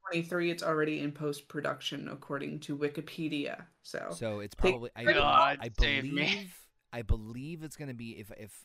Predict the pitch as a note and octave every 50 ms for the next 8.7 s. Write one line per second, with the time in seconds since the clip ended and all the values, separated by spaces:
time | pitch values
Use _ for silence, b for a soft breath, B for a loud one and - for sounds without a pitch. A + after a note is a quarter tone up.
0 | _ G#2+ G#2 - - A2 A2+ A#2 B2 A#2+ A2 - B2+ A2+ G#2+ G2+ A2 G2 - -
1 | G#2+ G#2+ - F#2+ F2+ - G2 F#2+ - F#2+ F#2 F#2 G2 G#2 A#2 A#2+ B2 A2+ B2 A#2
2 | G#2+ - - A2+ G2+ F#2+ F#2 D2+ F2 F2 - - - D#2+ - G1+ G1+ - G2+ -
3 | _ _ _ _ _ _ - F2+ F2+ F2+ F#2+ G2 F#2 D#2 F#2+ - - F2+ F2+ -
4 | - F2 F2+ - - A2 G#2+ G#2 G#2 G2+ G2 F#2+ - G#2 G2 F#2+ F#2 D2 D#2+ F#2
5 | - - F#2 F2 E2+ E2 - - F#2 E2 E2 - - E2+ E2+ E2+ - - D#2 D#2
6 | D#2 F#2 _ b b b b b b b b - A2 A#2 A2+ A2 G#2+ G2+ F#2+ F#2
7 | F2+ F2+ - - _ _ _ _ _ - _ _ _ - C4+ B3 - - B3 G#3+
8 | G#3+ G#3+ G3+ G3+ G3+ - - G3 F#3+ F3+ E3+ E3+ E3+ -